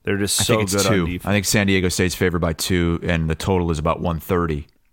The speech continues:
Speaker 2: It's gonna be a low-scoring game. San Diego State is a great defensive
Speaker 1: Oh,
Speaker 2: team.
Speaker 1: they're so good on defense.
Speaker 2: F A U is,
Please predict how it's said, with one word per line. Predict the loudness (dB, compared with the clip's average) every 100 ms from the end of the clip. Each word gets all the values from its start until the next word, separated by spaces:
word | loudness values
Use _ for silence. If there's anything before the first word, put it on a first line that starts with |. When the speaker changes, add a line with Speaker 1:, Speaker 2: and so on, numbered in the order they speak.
| _ -16
Speaker 2:
It's | -4
gonna | 0
be | 2
a |
low-scoring | 2 2 0 0 0
game. | 2 0
San | 0 2
Diego | 2 2 0
State | 0 -2
is | -2 -6
a |
great | -2 0 0 -2
defensive | -2 -2 -2 -4
Speaker 1:
Oh, | -2
Speaker 2:
team. | 0 0
Speaker 1:
they're | 0
so | 0 0 4 4 4
good | 4 4
on | 2 2
defense. | -2 -4 -4 -6 -8 -12 -18 _ _ _ _ _ _ _ _ _
Speaker 2:
F | -4 0 2
A | 2
U | 4 4 4
is, | 2 0 -2 -4